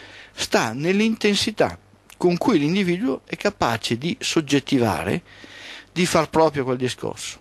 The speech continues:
e di ritrasferirlo nel mondo. Ma in questo nessun stregone può intervenire, cioè nessun stregone può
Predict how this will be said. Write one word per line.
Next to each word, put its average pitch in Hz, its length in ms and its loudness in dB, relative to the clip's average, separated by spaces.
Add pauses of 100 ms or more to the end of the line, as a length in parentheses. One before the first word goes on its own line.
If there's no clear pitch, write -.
(140)
e 131 140 -12
di 160 180 0
ritrasferirlo 165 880 2
nel 147 140 2
mondo. 101 460 -4 (560)
Ma 208 100 2
in 240 80 4
questo 143 360 2
nessun 139 300 2
stregone 196 500 2
può 139 340 4
intervenire, 117 800 -2 (500)
cioè 139 140 0
nessun 220 200 4
stregone 196 460 4
può 143 320 4